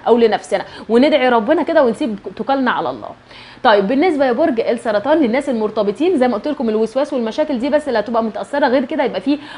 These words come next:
أخبار كتير إيجابية. الناس المنفصلين هيكون عندك حتة إن أنت حاسس إن الماضي مش عايز يرجع لك، أو حاسس إن هو حطك عجلة استبنة، وده امر هيسير يعني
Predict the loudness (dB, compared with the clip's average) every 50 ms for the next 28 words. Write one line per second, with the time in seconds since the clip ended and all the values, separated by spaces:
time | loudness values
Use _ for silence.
0 | -2 -2 0 2 4 2 2 2 0 -6 -6 -4 -4 -4 -2 -2 -2 0 0 0
1 | -2 -2 -2 -2 -2 -2 -2 -2 0 2 2 2 2 2 0 -2 -2 0 -2 0
2 | 0 0 0 -4 -8 -16 -16 -2 2 2 2 4 2 -2 -2 -2 -2 -2 -2 -2
3 | -4 -4 -8 -6 -6 -6 -2 0 0 0 0 0 -2 -4 -4 -4 -2 -2 -4 -2
4 | -2 0 0 0 2 2 2 2 2 -2 -2 0 0 2 2 2 2 0 0 0
5 | 2 2 2 2 2 -4 -8 -12 -14 -14 -14 -6 2 2 2 4 4 2 2 2
6 | 2 0 2 2 2 2 2 4 4 4 4 2 -8 -16 -2 0 0 0 0 -2
7 | -4 -2 0 -2 0 2 2 0 0 -2 -4 -4 0 2 2 2 0 -6 -10 -12
8 | -14 -16 _ -20 -20 -12 0 2 4 6 6 6 6 6 6 6 4 4 4 2
9 | 2 2 0 0 2 4 6 8 8 8 8 8 6 6 6 4 4 4 4 4
10 | 2 2 0 -2 -2 0 0 0 0 0 0 0 -2 -2 -4 -6 -8 -8 -10